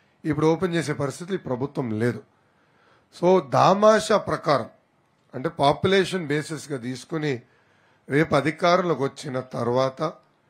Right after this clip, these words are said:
ప్రైవేట్ మరియు ప్రభుత్వం రెండు కూడా మేము కలిసి ప్రోత్సహిస్తాం.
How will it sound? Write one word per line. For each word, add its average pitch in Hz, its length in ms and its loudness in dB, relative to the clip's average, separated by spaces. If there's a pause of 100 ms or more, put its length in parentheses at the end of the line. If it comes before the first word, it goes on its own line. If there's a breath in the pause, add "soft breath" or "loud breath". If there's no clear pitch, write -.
(240)
ప్రైవేట్ 202 500 8
మరియు 156 300 0
ప్రభుత్వం 127 560 -4 (540)
రెండు 151 340 2
కూడా 185 360 4 (680 soft breath)
మేము 131 160 -4
కలిసి 143 400 -6
ప్రోత్సహిస్తాం. 143 800 -10